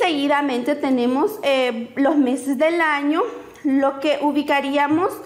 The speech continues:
que la presencia de llu-, de ausencia de lluvia comienza desde noviembre, diciembre,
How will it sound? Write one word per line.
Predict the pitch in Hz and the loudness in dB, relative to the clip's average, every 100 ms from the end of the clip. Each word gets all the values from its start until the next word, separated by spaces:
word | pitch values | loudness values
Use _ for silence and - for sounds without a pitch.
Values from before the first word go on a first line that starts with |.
| - - - - _ _ | -18 -20 -20 -20 _ _
que | - 320 320 | 0 2 2
la | 311 302 | 2 0
presencia | 285 339 - 302 339 339 | 0 -2 0 0 2 2
de | 339 339 339 233 | 2 2 0 -2
llu-, | 330 330 247 | 0 0 0
de | 240 269 254 - | 0 2 2 2
ausencia | 339 311 262 269 320 | -2 0 0 2 2
de | 339 | 2
lluvia | 330 320 311 330 | 0 0 0 0
comienza | 269 226 233 214 214 175 | -2 0 0 0 -2 -2
desde | 165 165 196 | -4 -2 -2
noviembre, | 233 302 320 320 254 226 233 269 196 | 0 0 0 0 -2 -2 -2 -4 -2
diciembre, | 269 302 285 247 208 185 214 311 - | -4 -2 -2 0 0 0 -2 -4 -10